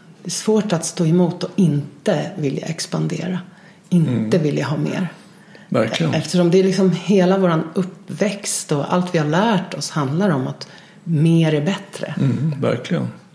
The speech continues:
Speaker 1: Och samma sak i yin-yogan. Eh, vi brukar säga, "Jag vet att du kan göra mer, men kan du göra mindre?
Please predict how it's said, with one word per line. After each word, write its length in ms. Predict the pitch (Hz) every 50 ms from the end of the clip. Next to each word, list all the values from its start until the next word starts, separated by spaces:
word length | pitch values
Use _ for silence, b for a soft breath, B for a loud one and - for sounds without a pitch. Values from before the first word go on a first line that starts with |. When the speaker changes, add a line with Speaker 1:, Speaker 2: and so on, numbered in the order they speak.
| _ -
Speaker 1:
Och 220 | - 196 196 - -
samma 220 | - 233 214 202
sak 220 | 196 196 185 -
i 40 | 190
yin-yogan. 800 | 190 185 202 170 139 139 147 175 226 277 220 - - 180 175 165 B B B B B B B B B B B B B - - - - -
Eh, 240 | - 165 139 143 147 180 202 196
vi 120 | 185 170
brukar 240 | 160 165 165 175 165
säga, 320 | 165 - 175 147 147 - -
"Jag 80 | 180
vet 400 | 170 170 190 208 233 220 220 -
att 100 | 214 190
du 80 | - 185
kan 180 | 180 170 165 160
göra 200 | 156 151 147 147
mer, 600 | 151 175 220 262 254 147 151 156 175 165 - - - - - -
men 140 | 170 -
kan 360 | - - - 143 143 135 139 135
du 80 | 143
göra 260 | 147 143 139 139 139
mindre? 520 | 139 143 160 190 185 170 156 - 160 156